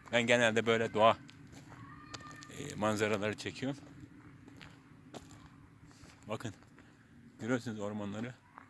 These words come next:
Tertemiz bir hava, bakın. Dedim ya, burası Bursa İnegöl ilçesine bağlı Kıranköy yaylası.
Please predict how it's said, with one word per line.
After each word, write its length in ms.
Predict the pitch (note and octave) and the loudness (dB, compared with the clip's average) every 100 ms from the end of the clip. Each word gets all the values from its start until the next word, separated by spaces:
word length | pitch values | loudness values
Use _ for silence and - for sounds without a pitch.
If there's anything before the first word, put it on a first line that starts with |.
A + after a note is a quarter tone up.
| - - - - - - - - - _ _ _ - - - - _ _ _ - _ _ _ - | -18 -18 -20 -20 -20 -20 -20 -20 -20 _ _ _ -20 -20 -20 -20 _ _ _ -20 _ _ _ -4
Tertemiz 460 | A#2 - A2 A2 | -4 -4 -8 -6
bir 40 | G#2 | -4
hava, 260 | G2 G2 | -4 -4
bakın. 240 | G2+ G#2 F#2+ - - - - - - - - - - - | -8 -10 -16 -18 -20 -20 -20 -20 -20 -20 -20 -20 -10 0
Dedim 220 | C#3 F#3+ | 2 4
ya, 140 | B2+ - - | 4 2 -8
burası 340 | B2+ C#3 D3+ | 0 0 0
Bursa 240 | C#3+ D3 D#3 | -4 2 2
İnegöl 320 | D3+ D#3 D#3 | 2 2 2
ilçesine 380 | C#3+ C#3 - C#3+ | 0 -2 -2 2
bağlı 300 | C3+ C#3 F3+ - - - - - - - - - - - - | 4 2 -2 -8 -20 -20 -20 -20 -20 -20 -20 -20 -20 -18 2
Kıranköy 440 | C3 D3+ - A#2 - - - | 6 6 4 0 -2 -16 -6
yaylası. 480 | G#2 G2+ G2+ - F#3 | -4 -2 -4 -6 -12